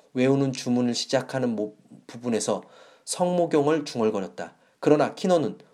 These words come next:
몸을 움직이고 있었다. 그의 몸은 미끄러지듯 조용히 방을 가로질러 갔다. 두 손을 앞으로 내밀고 손바닥 아래로 향하고 있었다.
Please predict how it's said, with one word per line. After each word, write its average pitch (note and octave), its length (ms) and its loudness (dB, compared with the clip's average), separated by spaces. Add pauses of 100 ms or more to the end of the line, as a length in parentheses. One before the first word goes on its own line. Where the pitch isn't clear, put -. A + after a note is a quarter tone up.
(100)
몸을 C3 260 2
움직이고 A#2 460 -2
있었다. G2 380 -8 (420)
그의 C#3+ 240 8
몸은 A2+ 320 -2 (240)
미끄러지듯 C3+ 680 0
조용히 B2 500 0 (280)
방을 A#2 280 0
가로질러 A2+ 440 -2
갔다. F#2 340 -8 (680)
두 D#3+ 220 4
손을 D#3+ 360 2
앞으로 B2+ 320 0
내밀고 B2 480 0 (180)
손바닥 E3+ 640 2
아래로 A2+ 420 -2 (180)
향하고 E3 300 4
있었다. G2+ 400 -6